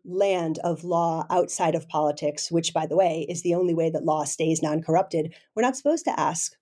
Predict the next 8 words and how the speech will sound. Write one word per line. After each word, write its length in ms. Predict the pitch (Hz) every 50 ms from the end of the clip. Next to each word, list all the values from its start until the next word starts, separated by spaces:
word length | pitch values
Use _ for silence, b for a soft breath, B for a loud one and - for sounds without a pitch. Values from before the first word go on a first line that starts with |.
| _ _ -
"Who 180 | - 233 208 -
are 220 | - 160 151 156 151
these 280 | 151 151 151 151 -
people?" 440 | - - - - - - - - - _ _ _ _ _ -
Right? 180 | 202 - - B B B B B B _
So 320 | - - 277 254 233 - - b b b b b b b b - _ 220
I 120 | 240 254
think 320 | 247 - 339 370 381 359